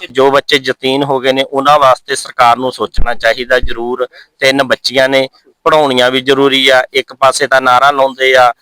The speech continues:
ਬੇਟੀ ਬਚਾਓ, ਬੇਟੀ ਪੜ੍ਹਾਓ, ਜਦੋਂ ਉਹਨਾਂ ਦੇ ਕੋਲ ਹੀ ਗੁੰਜਾਇਸ਼ ਨਹੀਂ ਰਹੀ ਤਾਂ ਉਹ ਕੀ ਬਚਾਉਣਗੇ, ਕੀ ਪੜ੍ਹਾਉਣਗੇ ਜੀ? ਇਹ ਸਰਕਾਰ ਨੂੰ ਜ਼ਰੂਰ ਸੋਚਣਾ ਚਾਹੀਦਾ। ਬਾਕੀ ਅੱਜ ਇੱਥੇ ਆਸਥਾ ਵਰਤਿਆ ਤਾਂ ਕੱਲ੍ਹ ਨੂੰ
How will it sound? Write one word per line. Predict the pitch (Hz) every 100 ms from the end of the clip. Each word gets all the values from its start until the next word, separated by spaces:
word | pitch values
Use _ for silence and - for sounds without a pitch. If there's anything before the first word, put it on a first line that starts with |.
| _ _ _ - 120
ਬੇਟੀ | 135 127 135
ਬਚਾਓ, | 127 120 127 127
ਬੇਟੀ | 123 127 123 135
ਪੜ੍ਹਾਓ, | 131 143 139 135
ਜਦੋਂ | 135 - 127 151 151
ਉਹਨਾਂ | 151 160 160
ਦੇ | 175
ਕੋਲ | - 143 151
ਹੀ | 156
ਗੁੰਜਾਇਸ਼ | 151 147 143 143
ਨਹੀਂ | 151 156
ਰਹੀ | 147 151
ਤਾਂ | -
ਉਹ | 147 151
ਕੀ | - 151
ਬਚਾਉਣਗੇ, | 139 135 143 147 156
ਕੀ | - 139
ਪੜ੍ਹਾਉਣਗੇ | 143 139 123 85 82
ਜੀ? | 85 _ _
ਇਹ | 143
ਸਰਕਾਰ | 165 143 139 127
ਨੂੰ | 135 127
ਜ਼ਰੂਰ | 120 110
ਸੋਚਣਾ | - 107 107 107
ਚਾਹੀਦਾ। | 101 107 117 123 - - _ 139
ਬਾਕੀ | 143 - 160 160 135
ਅੱਜ | 135 151 147 135 _ _ -
ਇੱਥੇ | 143 - 180
ਆਸਥਾ | 165 143 - 151
ਵਰਤਿਆ | 143 139 - 151 147 139
ਤਾਂ | _ -
ਕੱਲ੍ਹ | 151
ਨੂੰ | 160